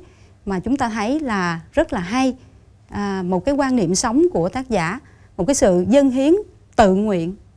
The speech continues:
À, nhớ mấy em lưu ý ở đây ha, lặng lẽ dâng cho đời, tự nguyện. Và cái khổ thơ này càng hay hơn khi tác giả cũng lại một lần nữa sử dụng biện pháp nghệ thuật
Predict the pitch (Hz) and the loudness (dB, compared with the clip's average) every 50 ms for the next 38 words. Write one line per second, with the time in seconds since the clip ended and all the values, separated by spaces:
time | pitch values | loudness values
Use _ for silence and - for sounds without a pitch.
0 | _ - 220 220 214 214 214 214 226 269 311 311 311 285 254 247 240 220 208 220 | _ -12 -8 -6 -4 -4 -4 -4 -4 -4 -2 -2 -2 -2 -2 -2 -2 -2 -2 -4
1 | 262 294 285 269 254 262 277 269 262 - - - - 196 202 185 170 170 180 208 | -4 -4 -6 -6 -4 -2 -4 -4 -6 -10 -20 -10 -4 -2 0 0 0 0 -2 -2
2 | 214 202 165 - 190 226 233 262 269 269 269 254 262 262 254 247 226 202 202 185 | -2 -2 -2 -4 -4 -4 -4 -2 -2 -2 -2 -2 -4 -6 -6 -4 -4 -4 -4 -4
3 | 180 165 156 151 - _ _ _ - _ _ - 185 180 170 180 185 170 165 160 | -6 -8 -10 -12 -16 _ _ _ -20 _ _ -10 -8 -6 -6 -4 -6 -6 -8 -10
4 | - - - - - - - - - - - - - - - - - 233 233 226 | -12 -18 -20 -20 -20 -20 -20 -20 -20 -20 -20 -20 -20 -14 -4 2 4 6 6 6
5 | 226 220 - - - - 247 240 214 214 - 190 196 269 277 302 311 311 294 277 | 4 2 -2 -8 -4 2 4 4 4 4 4 2 2 2 2 2 2 4 4 2
6 | 233 220 196 185 - 240 226 226 208 202 262 302 294 277 311 320 330 330 311 - | 2 0 0 2 4 4 4 4 2 2 2 2 2 2 4 4 4 4 4 0
7 | - - - - 320 320 311 302 - 302 330 - 262 220 180 165 180 247 262 - | -6 -12 -4 0 2 2 2 2 0 -2 -4 -2 -2 -4 -2 -2 -4 -2 2 4
8 | 226 185 202 277 359 359 - - _ _ - 214 214 214 220 233 220 180 233 220 | 4 6 6 4 4 2 -2 -16 _ _ -4 -2 0 2 2 2 2 2 0 0
9 | 208 202 202 185 175 208 285 330 302 - - 208 190 240 269 233 175 170 196 214 | 0 0 -2 -2 -2 -4 -4 -6 -8 -6 -4 -4 -2 -2 -2 -2 -2 -2 -2 -2
10 | 208 180 175 196 - - 254 277 339 349 - - 214 175 170 170 - 208 175 | -2 -2 -2 -4 -4 -4 -4 -4 -6 -8 -8 -8 -6 -6 -6 -4 -6 -6 -6